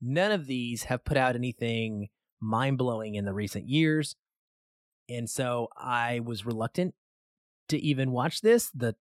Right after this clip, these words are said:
trailer for it is about as generic as it gets. The poster art is generic.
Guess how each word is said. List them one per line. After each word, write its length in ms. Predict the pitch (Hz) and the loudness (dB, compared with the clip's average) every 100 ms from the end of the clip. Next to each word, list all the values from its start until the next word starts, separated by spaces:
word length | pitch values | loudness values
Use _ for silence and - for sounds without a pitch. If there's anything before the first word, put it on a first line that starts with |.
| _ | _
trailer 380 | - - 170 185 | -6 -2 0 0
for 280 | 170 185 175 | 0 2 4
it 180 | 170 - | 4 0
is 160 | - 127 | -6 -4
about 220 | 120 123 | 0 0
as 80 | 120 | 2
generic 400 | 127 123 123 110 | 0 2 0 -2
as 80 | 107 | -6
it 140 | - | -6
gets. 420 | - 123 117 - | 0 2 2 -2
The 100 | - | -10
poster 540 | - - 143 - 139 131 | -6 0 0 0 0 2
art 280 | 135 123 - | 2 2 -2
is 140 | 127 | -4
generic. 560 | 113 120 120 123 120 | -2 0 2 2 2